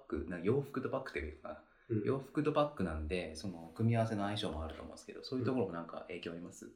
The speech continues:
Speaker 2: うん。うん。それシナジーがあって、うちもコーディネーション、おすすめのコーディネーション表示してるんですよ。
Speaker 1: おすすめのコーディネーション、服とかですか？
Speaker 2: そう、服、カバンとこういう服買うと、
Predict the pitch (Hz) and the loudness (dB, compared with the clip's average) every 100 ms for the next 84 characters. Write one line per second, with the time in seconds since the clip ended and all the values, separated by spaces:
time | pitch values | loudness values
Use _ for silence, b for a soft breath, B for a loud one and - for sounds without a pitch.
0 | - 117 107 - 107 113 120 117 - 117 | -2 0 0 -2 -12 -8 -4 -4 0 -2
1 | 92 92 90 95 98 120 120 107 - 104 | 0 -6 -6 -10 -4 2 4 4 2 0
2 | 113 117 107 90 85 - - - - - | 2 2 0 -4 -6 -10 -14 -14 -12 -8
3 | 117 - 120 113 110 117 120 113 98 90 | -8 0 2 2 2 -2 0 0 -2 -4
4 | - - - - 117 110 107 - 85 82 | -6 -12 -18 -6 0 0 0 -4 -4 -4
5 | - 85 - _ _ _ _ _ - 110 | -10 -12 -14 _ _ _ _ _ -10 -2
6 | 101 101 98 95 95 95 - - 113 113 | 0 0 -4 -4 -4 -6 -8 -4 0 0
7 | - - - - 107 - - 101 - - | -2 -8 -10 -2 -2 -2 -8 -10 -8 -8
8 | 113 110 113 - 117 113 - - 107 - | -6 -4 -6 -4 0 2 0 -4 -6 -8
9 | - 98 92 104 | -8 -6 -4 -6